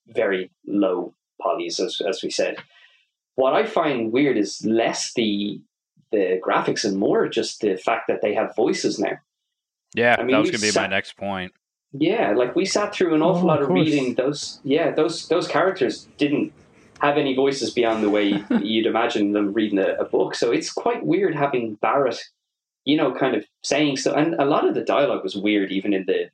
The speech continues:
Speaker 1: in the translation of the original game. It was funny and it was, had lots of its own idiosyncrasies in the translation. But yeah, listening to them talk is gonna be very, very strange.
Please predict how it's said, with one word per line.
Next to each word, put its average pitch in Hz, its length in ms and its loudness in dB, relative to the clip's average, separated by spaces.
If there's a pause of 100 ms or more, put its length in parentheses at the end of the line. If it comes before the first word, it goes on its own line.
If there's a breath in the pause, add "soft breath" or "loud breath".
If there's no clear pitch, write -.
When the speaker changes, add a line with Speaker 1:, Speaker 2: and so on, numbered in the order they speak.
(140)
Speaker 1:
in 98 140 0
the 92 80 -2
translation 101 600 0
of - 60 -12
the 92 120 -2
original 104 280 -2
game. 107 340 -2
It 113 120 0
was 107 140 -2
funny 120 380 0
and 98 100 -4
it 98 60 -6
was, 104 260 -6 (300 loud breath)
had 107 200 -2
lots 110 240 0
of 110 80 -12
its 101 120 -4
own 104 300 0 (280)
idiosyncrasies 113 800 0
in 104 80 0
the 101 80 -2
translation. 110 580 -2 (120)
But 104 180 0 (720 soft breath)
yeah, 180 480 2
listening 190 380 0
to 226 80 0
them 185 180 2
talk - 340 2
is - 160 -4
gonna 104 200 0
be 95 280 -4
very, 107 340 2
very 101 300 0
strange. 90 580 -2